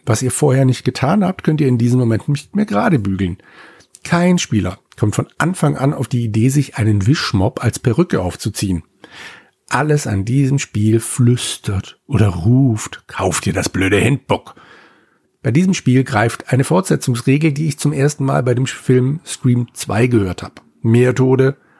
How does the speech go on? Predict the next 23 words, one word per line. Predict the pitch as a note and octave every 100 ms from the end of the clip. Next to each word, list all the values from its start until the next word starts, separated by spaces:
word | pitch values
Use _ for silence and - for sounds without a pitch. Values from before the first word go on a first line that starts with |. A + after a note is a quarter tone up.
| _
und | C#3+ G#2+
die | A#2+ B2+ - _
besser | G#2 - -
ausarbeiten. | G#2 G2 - F#2+ F2+ D#2+ - E2+ _ - - - - - - _ _ _ -
Seht | - E3 C#3
euch | A#2+
mal | B2
ein | G#2
entsprechendes | G2 G2+ - A#2 A2+ G#2
Video | A2+ A2 G2+
im |
Netz | G#2 G2 -
an. | - F2 A#2
Ways | G#2+ C3 D#3 C#3+ -
to | B2+
Die | A2 G2+ A2+ G#2 -
in | A2 G#2+
Leisure | G#2 G2+ G#2+ G#2+
Suit | - G#2
Larry | F#2+ G2
two. | F#2 G#2+ E2+ _ - - - - - -
Ja, | G#3+ _ _ -
Sierra | - - C#3 D3+ C#3+